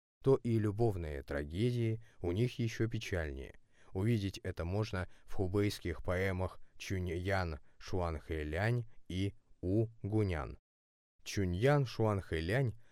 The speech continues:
это поэма, которую народный певец сложил, основываясь на реальной истории, произошедшей в тысяча восемьсот сорок девятом году. В тысяча девятьсот пятьдесят четвертом году издательство Хубэй Жэньминь Чубаньше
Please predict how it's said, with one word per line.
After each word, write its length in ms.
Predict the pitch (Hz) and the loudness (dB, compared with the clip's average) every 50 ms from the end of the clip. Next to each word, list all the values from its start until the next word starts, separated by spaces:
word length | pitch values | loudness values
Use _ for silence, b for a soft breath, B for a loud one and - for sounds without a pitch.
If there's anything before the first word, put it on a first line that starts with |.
| b b b | b b b
это 220 | - 90 - 80 | -4 -2 -2 0
поэма, 380 | - 85 90 113 139 147 120 95 | 0 2 2 4 4 4 2 2
которую 420 | 92 85 - 98 101 98 95 92 | 0 0 0 2 2 2 2 2
народный 400 | 90 87 101 117 120 113 90 82 | 2 2 4 2 2 2 0 -2
певец 400 | 76 - 76 76 90 113 135 135 | -2 -2 -4 0 2 2 2 2
сложил, 560 | - - - 78 78 85 87 101 123 131 107 - | -2 -4 -2 0 0 0 0 0 0 0 0 0
основываясь 800 | - 87 - - - 104 117 123 123 117 113 117 117 113 - - | -2 -2 -2 -2 -2 0 2 2 2 2 2 2 2 2 0 -2
на 100 | 87 87 | -2 0
реальной 440 | 85 82 90 107 117 113 113 110 - - 110 | 0 2 2 2 2 2 2 0 0 -2 -6
истории, 600 | - - - 123 117 107 90 80 73 - - b b b b b b b | -6 -2 0 2 2 2 2 0 -4 -6 -8 b b b b b b b
произошедшей 640 | - 87 87 85 82 82 - 113 101 - - 90 80 | -2 -2 0 0 0 0 0 0 -2 0 -2 -2 -2
в 260 | 82 80 82 80 80 | 0 0 0 -2 0
тысяча 360 | - 95 87 - - - 82 | 0 -2 -2 -2 -4 -6 -4
восемьсот 480 | 76 76 - - 78 - - 101 107 - | -4 -4 -4 -4 -6 -4 -2 -2 -2 0
сорок 240 | - 98 92 87 80 | 0 0 0 0 0
девятом 440 | 80 80 87 87 - 95 87 90 | 0 0 0 0 0 0 -2 0
году. 320 | 101 98 98 95 78 67 - - _ _ _ _ b b b b b | 0 0 0 0 -4 -6 -8 -14 _ _ _ _ b b b b b
В 220 | b 82 87 87 92 90 85 82 | b 2 2 2 2 2 -2 0
тысяча 460 | - 87 82 - - 82 - - 80 | 0 -2 -4 -4 -6 -8 -6 -6 -6
девятьсот 360 | 80 80 80 - - 82 78 | -4 -4 -4 -4 -4 -4 -4
пятьдесят 440 | - 80 78 80 78 - 73 73 - | -4 -6 -6 -6 -4 -2 -4 -4 -4
четвертом 560 | - 78 71 - 90 113 127 131 - 90 82 | -6 -8 -6 -2 0 0 0 0 -2 -4 -2
году 280 | 78 73 76 - 71 - b b b b b | -4 -4 -4 -6 -8 -8 b b b b b
издательство 800 | b 98 92 101 107 117 120 - 113 104 - - - 101 90 90 | b -2 -2 0 2 0 2 2 0 0 0 -2 -2 0 0 0
Хубэй 680 | - - - 101 95 101 107 101 95 90 82 78 69 - - | 0 0 0 0 0 2 2 4 4 2 0 -2 -4 -6 -6
Жэньминь 640 | 82 80 87 85 85 82 80 80 80 78 73 76 - - - | -4 -2 -2 -2 0 0 -2 -2 -4 -4 -4 -6 -8 -10 -12
Чубаньше 720 | - - 82 78 73 71 67 - - - 110 127 131 | -8 -6 -4 -2 -2 -4 -4 -6 -2 0 0 0 0